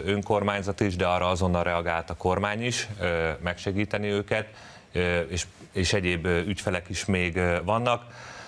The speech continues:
Most elindul egy olyan eljárás, amelynek keretében felmérik, hogy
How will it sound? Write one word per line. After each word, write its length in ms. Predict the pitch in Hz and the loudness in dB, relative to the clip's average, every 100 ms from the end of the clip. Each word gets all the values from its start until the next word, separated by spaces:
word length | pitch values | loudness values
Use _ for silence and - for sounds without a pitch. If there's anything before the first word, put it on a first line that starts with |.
| - | -6
Most 260 | - 117 107 | 0 0 2
elindul 400 | 127 120 101 98 | 0 0 2 2
egy 140 | 98 | 2
olyan 300 | 104 95 90 87 | 2 2 0 -4
eljárás, 540 | 95 98 110 110 113 110 | 0 2 2 2 0 0
amelynek 340 | 101 98 98 | 0 0 0
keretében 520 | 113 101 95 98 95 | 0 -2 0 0 0
felmérik, 640 | 87 107 101 92 87 90 - | 0 -2 -2 0 2 0 0
hogy 320 | 92 90 | 0 0